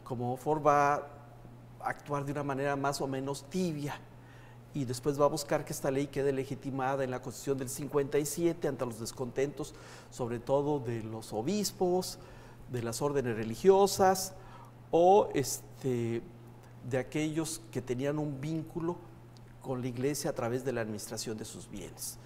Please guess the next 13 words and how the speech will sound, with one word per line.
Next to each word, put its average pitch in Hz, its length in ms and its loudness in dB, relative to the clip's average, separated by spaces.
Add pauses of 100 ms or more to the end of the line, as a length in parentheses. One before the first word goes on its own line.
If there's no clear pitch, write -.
(240)
algunos 117 480 -4
notarios, 139 640 2
abogados, 127 800 2
etcétera. - 440 -10 (600)
Y, 226 300 2 (1120)
este, 139 720 0 (100)
esta 190 300 4
ley, 196 440 8 (420)
la, 127 280 -4
muy 156 140 -2
poca 175 320 -2
gente 151 280 -6
sabe 170 400 4